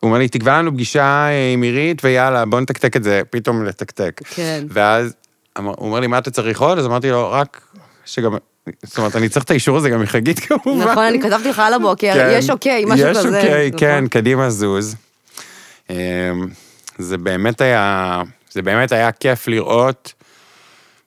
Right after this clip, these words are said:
Speaker 1: תראה, אני תמיד אומר שלא כל, לא כל קשר של, אה, אה, הורות משותפת חייב להגיע לטמפרמנט הזה.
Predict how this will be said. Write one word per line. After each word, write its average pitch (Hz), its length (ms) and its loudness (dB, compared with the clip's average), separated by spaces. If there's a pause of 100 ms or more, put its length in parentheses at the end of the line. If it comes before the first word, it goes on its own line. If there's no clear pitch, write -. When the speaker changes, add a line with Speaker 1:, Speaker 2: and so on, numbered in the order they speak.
Speaker 1:
תראה, 104 200 0
אני 101 100 -2
תמיד 123 240 -2
אומר 131 480 0
שלא 113 880 -2 (180)
כל, 107 760 0 (1120)
לא 127 200 4
כל 120 180 2
קשר 120 220 -2
של, 90 300 -2
אה, 85 40 -4 (500)
אה, 78 180 -10
הורות 90 300 -6
משותפת 104 540 -6
חייב 90 240 0
להגיע 82 300 -2
לטמפרמנט 76 720 -8
הזה. 67 160 -12